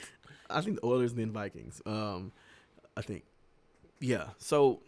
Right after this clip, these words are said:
um, Diane Warren is known for writing some of your faves hits. And she's, she's, she's that girl when it comes to writing. She writes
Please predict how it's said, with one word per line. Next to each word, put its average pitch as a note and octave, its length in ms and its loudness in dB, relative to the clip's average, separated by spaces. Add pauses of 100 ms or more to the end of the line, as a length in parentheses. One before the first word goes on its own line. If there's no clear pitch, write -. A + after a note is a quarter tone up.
(500)
um, G#2+ 540 -2 (560)
Diane A#3+ 300 4
Warren G3+ 280 6
is C#3+ 200 2
known C3 380 4
for B2 180 0
writing A2+ 380 2
some B2 300 0
of A2 140 2
your A2 160 2
faves G#2+ 640 0 (180)
hits. - 540 -6 (400)
And B2+ 380 2 (100)
she's, D3+ 460 0
she's, E3+ 480 0 (240)
she's F3+ 260 0
that F3+ 220 6
girl F#3+ 240 6
when D#3+ 100 6
it C3 60 2
comes B2+ 280 0
to A#2+ 100 -2
writing. B2+ 300 2
She C3+ 200 -2
writes C3+ 380 0